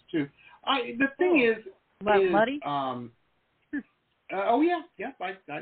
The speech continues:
Speaker 1: yeah. Um, the
Speaker 2: I think I've seen that
Speaker 1: weird
Speaker 2: one.
Speaker 1: thing is when my, uh, you know, when you're looking at your analytics and, and whatnot, what's selling and this and that to whom,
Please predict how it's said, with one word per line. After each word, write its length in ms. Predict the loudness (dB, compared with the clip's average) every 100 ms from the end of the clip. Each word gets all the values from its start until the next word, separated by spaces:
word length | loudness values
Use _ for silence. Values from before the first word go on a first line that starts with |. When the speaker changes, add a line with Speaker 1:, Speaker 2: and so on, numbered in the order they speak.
| -12
Speaker 1:
yeah. 920 | -14 -16 _ _ _ _ -12 -6 -6
Um, 160 | -6 -10 _ _
the 80 | -2
Speaker 2:
I 40 | -2
think 160 | -4
I've 60 | -6 -4
seen 80 |
that 80 | -2
Speaker 1:
weird 80 | 0
Speaker 2:
one. 80 | -2
Speaker 1:
thing 340 | 0 0 0 -4
is 300 | -2 0 0 -4 -20 _ _ _ _ _ -10
when 240 | -2 0 0
my, 340 | 0 0 0
uh, 400 | 0 0 0 -2 -8 -20 -12
you 80 | -4
know, 80 | -2
when 140 | 0
you're 160 | 0 0
looking 220 | 0 -2
at 140 | -2 0
your 80 | 0
analytics 480 | 2 2 2 0 -2
and, 140 | -6 -4
and 160 | -6 -4
whatnot, 360 | -4 -6 -6
what's 200 | -6 -8 _
selling 440 | 0 2 2 0 0
and 120 | -4
this 100 | -8 -8
and 100 | -6
that 300 | -4 -4 -8
to 60 | -16 -2
whom, 320 | 0 0 -4